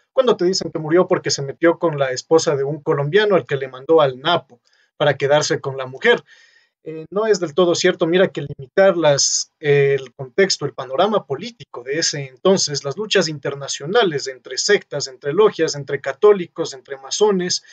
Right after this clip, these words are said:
las, eh, luchas entre liberales, entre conservadores y los nuevos actores que aparecían en el mundo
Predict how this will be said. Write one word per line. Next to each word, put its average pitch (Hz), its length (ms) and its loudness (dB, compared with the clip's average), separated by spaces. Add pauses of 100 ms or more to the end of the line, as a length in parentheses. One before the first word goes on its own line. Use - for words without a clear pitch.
(220)
las, 240 360 2
eh, 165 120 -4
luchas 170 400 2
entre 131 240 -8
liberales, 147 600 0
entre 131 240 -12
conservadores 139 880 0 (260)
y 185 60 -14
los 190 120 2
nuevos 220 280 -6
actores 170 420 2
que - 80 -6
aparecían 143 440 -2
en 160 100 -4
el 151 100 -8
mundo 202 440 0